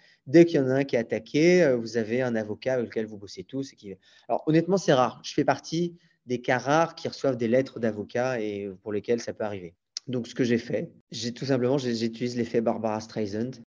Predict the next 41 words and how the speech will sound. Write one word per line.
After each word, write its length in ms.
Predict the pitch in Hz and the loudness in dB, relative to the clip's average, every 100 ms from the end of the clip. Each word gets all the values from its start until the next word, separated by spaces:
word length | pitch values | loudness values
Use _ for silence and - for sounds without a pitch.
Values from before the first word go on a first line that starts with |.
| _ | _
Pour 120 | - | -12
ceux 140 | 120 139 | -4 -2
qui 80 | 131 | -2
ne 40 | |
connaissent 300 | 123 117 113 | 2 2 2
pas 100 | - | 0
l'effet 300 | 123 107 113 | -2 0 -2
Barbara 320 | 107 101 104 | -2 -2 -6
Streisand, 440 | 101 - 104 113 131 | -6 -4 -2 -2 -2
c'est 360 | - 113 110 113 - - _ _ _ _ - | -2 0 0 -4 -20 -20 _ _ _ _ -6
le 80 | |
fait 180 | 135 156 | 2 4
de, 220 | 131 123 | 6 4
de, 440 | 120 113 117 117 110 | 4 2 0 2 -2
de, 440 | 107 107 107 117 - _ | -4 -8 -8 -8 -12 _
ah, 80 | - - - | -12 -12 -6
comment, 200 | 143 151 117 127 - | -4 -2 -2 -4 -8
je, 180 | - 120 | -6 -4
je 100 | 117 | -2
ne 60 | 135 | 2
connais 220 | 151 147 | 4 4
plus 100 | 160 | 4
l'histoire 340 | 170 135 165 | 2 4 0
dans 100 | 151 | 2
le 60 | 135 | 0
détail, 460 | 131 131 156 170 156 | 0 2 4 4 2
mais 100 | 135 | 0
grosso 320 | 131 135 160 | 0 -2 0
modo, 500 | 151 143 160 185 180 - - _ | 0 6 6 6 4 -12 -20 _
je 120 | - | 2
parle 320 | 139 160 185 160 | 6 8 8 8
de 120 | 147 | 4
ça, 340 | 143 156 170 | 6 4 4
je 140 | 165 135 | -2 -2
montre 260 | 139 - | -2 2
la 100 | 135 | 4
lettre 160 | 131 139 | 4 6
d'avocat 440 | 139 131 135 143 | 4 4 2 2
en, 60 | 135 | 2
en, 600 | 107 107 - 110 110 113 | -2 -4 -8 -8 -8 -8
en, 500 | 117 117 110 107 | -10 -8 -10 -10